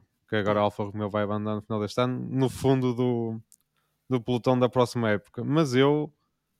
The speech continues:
acho que a Sauber ainda tem algumas hipóteses de brilhar, até porque a Al-,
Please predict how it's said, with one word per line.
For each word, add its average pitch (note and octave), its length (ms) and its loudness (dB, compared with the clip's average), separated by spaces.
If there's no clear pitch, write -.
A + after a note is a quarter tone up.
acho E3 220 2
que F#3 80 2
a - 20 2
Sauber D3 360 4
ainda D3+ 180 -4
tem D3 120 -2
algumas C#3 340 0
hipóteses B2 360 2
de A2+ 80 -8
brilhar, A2 420 2
até A#2 220 -2
porque - 220 -6
a A2 40 4
Al-, G#2 180 4